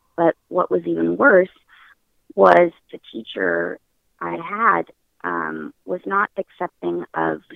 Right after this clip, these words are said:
students with differences or disabilities. So on the first day, I was brought up in front of the class and, and told, and it was, "Class,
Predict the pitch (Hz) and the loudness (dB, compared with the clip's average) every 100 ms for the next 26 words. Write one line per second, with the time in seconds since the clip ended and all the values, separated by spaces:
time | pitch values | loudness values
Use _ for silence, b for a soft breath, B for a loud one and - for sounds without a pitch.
0 | _ 76 73 - - _ _ _ _ 170 | _ -10 -8 -8 -12 _ _ _ _ -4
1 | 156 180 175 196 180 160 - - - 247 | -2 -2 -4 -4 -2 -4 -6 -6 0 0
2 | 170 - _ - - 175 175 B B B | 0 -6 _ -6 0 2 0 B B B
3 | - 180 180 - 208 - - 180 165 170 | -2 0 0 2 2 2 2 4 4 2
4 | - 170 170 180 180 170 - _ - 78 | 0 2 2 2 0 -2 -8 _ -2 0
5 | 80 - - - 92 - - 62 78 _ | -2 -6 -8 -6 -4 -6 -4 -2 -2 _
6 | - - - _ - - - - - 165 | -10 -10 -10 _ -16 -14 -6 -6 -4 -4
7 | 165 160 _ _ _ - - 165 - B | -4 -4 _ _ _ -8 -2 -2 -4 B
8 | B B _ - 226 233 269 | B B _ 4 6 6 4